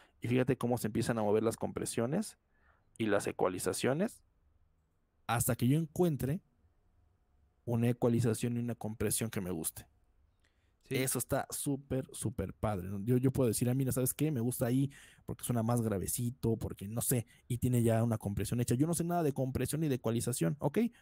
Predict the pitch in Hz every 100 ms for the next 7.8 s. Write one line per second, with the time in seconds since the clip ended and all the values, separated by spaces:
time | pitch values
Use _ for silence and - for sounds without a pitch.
0 | _ 143 160 170 170 175 170 165 190 139
1 | _ _ _ _ _ - 123 143 151 151
2 | 139 117 104 113 135 202 202 123 - 131
3 | 120 101 - - 175 131 139 143 90 -
4 | 92 - 113 - 151 - _ - - 139
5 | 151 117 - _ 110 104 _ _ - 113
6 | - - 120 - _ _ - 80 - 92
7 | 117 131 - - - - - -